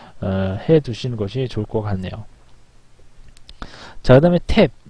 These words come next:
뭐 탭이든 터치든 이거 어떻게 보면 용어가 좀 비슷합니다.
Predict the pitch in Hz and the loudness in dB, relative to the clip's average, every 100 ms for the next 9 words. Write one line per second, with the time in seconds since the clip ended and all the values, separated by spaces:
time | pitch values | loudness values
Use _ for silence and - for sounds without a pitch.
0 | - 160 147 139 - - 170 156 113 101 | -16 -10 -6 -6 -6 -4 -2 -2 -4 -8
1 | - 170 - 180 131 143 139 120 165 156 | -6 -8 -8 -8 -4 -2 -2 0 -2 0
2 | 175 123 120 143 170 170 - - - 160 | -2 0 0 2 2 2 -2 -8 -2 -2
3 | 143 107 185 190 | 0 -2 -2 -4